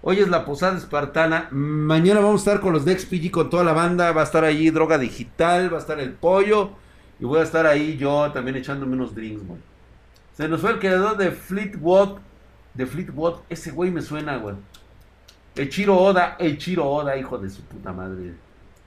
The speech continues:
Yo también lo sigo <laughs> desde hace veinticinco años, güey. Se nos fue el Chente, güey. Sí, güey, pero digo, ya también tomando en cuenta, güey, que ya el Chente ya, ya.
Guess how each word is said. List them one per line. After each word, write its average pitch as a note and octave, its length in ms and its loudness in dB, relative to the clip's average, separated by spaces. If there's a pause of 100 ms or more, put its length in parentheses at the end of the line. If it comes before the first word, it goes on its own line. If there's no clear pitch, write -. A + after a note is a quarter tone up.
(400)
Yo F3+ 140 0
también F#3+ 340 2
lo F3 140 2
sigo F#3 280 0
<laughs> - 20 0
desde A3+ 340 0
hace - 340 2
veinticinco F3 720 -4
años, F3 260 0
güey. C#3+ 280 -4 (720)
Se D#3+ 180 0
nos E3+ 140 0
fue D#3+ 140 0
el D3+ 80 -4
Chente, C#3+ 680 -8
güey. B2+ 200 -10
Sí, C#3+ 440 0
güey, B2+ 200 2
pero A#2 200 0
digo, C3+ 220 0
ya E3 180 2
también F#3 340 0
tomando D3 320 -2
en D#3 80 -4
cuenta, C3 300 -4
güey, C3 180 -2
que A2+ 140 -6
ya A2 100 0
el B2 80 2
Chente A#2+ 320 -6
ya, F#2 580 -6
ya. - 220 -18